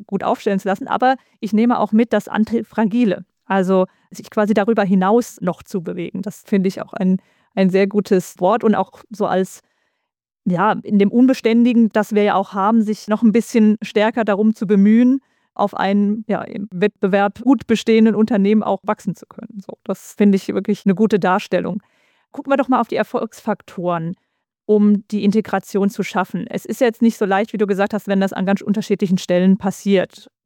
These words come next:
Wer muss da mit wem reden oder auf welche Art und Weise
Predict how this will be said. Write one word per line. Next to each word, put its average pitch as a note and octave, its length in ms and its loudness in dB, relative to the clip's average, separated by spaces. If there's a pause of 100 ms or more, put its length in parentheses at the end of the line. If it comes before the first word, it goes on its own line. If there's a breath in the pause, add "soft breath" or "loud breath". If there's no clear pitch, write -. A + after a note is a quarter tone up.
(120)
Wer A3+ 300 0
muss D#4+ 160 -2
da B3+ 120 4
mit A#3 180 2
wem A3+ 180 4
reden F#3 380 0
oder F#3 340 -2
auf G3 180 -2
welche A#3 260 0
Art G#3 140 -2
und G#3 120 2
Weise F#3+ 380 0